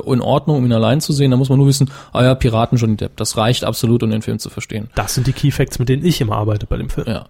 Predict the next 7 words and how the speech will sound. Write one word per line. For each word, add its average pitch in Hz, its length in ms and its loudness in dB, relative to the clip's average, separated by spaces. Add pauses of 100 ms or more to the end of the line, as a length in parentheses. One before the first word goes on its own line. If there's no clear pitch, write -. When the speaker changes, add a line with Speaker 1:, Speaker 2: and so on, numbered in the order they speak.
Speaker 2:
Ja. - 80 -6
Speaker 1:
A-, - 240 -6
allerdings 131 640 2 (1080)
würde 139 240 4
ich - 80 2
nicht 110 160 0
machen. 107 300 -2